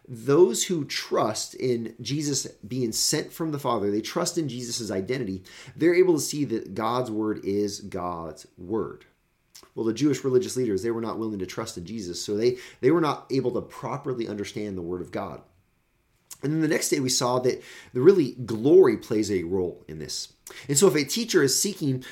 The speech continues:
to give all the glory to Christ and make sure it's abundantly clear that,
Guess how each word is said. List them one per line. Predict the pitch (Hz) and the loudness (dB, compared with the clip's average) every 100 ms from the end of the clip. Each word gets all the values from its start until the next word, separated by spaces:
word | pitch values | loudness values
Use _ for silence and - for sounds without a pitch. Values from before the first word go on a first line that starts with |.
| - - | -12 -2
to | 160 147 139 135 | 2 4 2 0
give | 139 - - | 0 0 -6
all | 131 185 | 0 2
the | 196 | 4
glory | 127 143 143 139 | 2 4 2 2
to | 127 | -2
Christ | - 110 101 - | -2 -2 -2 -2
and | 131 | 0
make | 160 | 0
sure | 165 170 | 0 0
it's | 143 123 | 2 0
abundantly | 110 101 139 185 165 | 0 2 2 2 -2
clear | 165 143 123 110 | -4 2 2 2
that, | 113 - | -2 -6